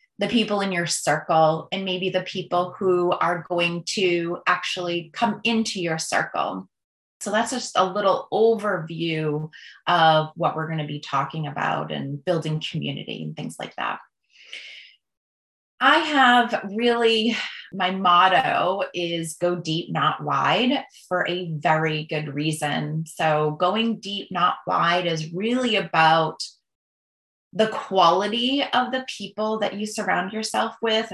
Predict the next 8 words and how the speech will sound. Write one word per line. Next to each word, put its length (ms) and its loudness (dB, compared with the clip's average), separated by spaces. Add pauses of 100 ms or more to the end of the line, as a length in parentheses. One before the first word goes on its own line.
versus 680 0
the 160 -4
quantity 760 -4
of 200 -8
people. 560 -8 (600)
Granted, 840 0
there 360 2
are 440 0